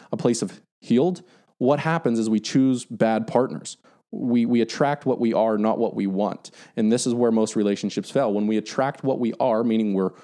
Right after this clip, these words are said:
heartbroken and hurt, we'll attract another heartbroken and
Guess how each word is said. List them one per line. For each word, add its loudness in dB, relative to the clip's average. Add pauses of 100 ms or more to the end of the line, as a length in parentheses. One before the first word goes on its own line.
(280)
heartbroken 0
and 0
hurt, 2
we'll 2
attract -2
another 2
heartbroken 0
and 0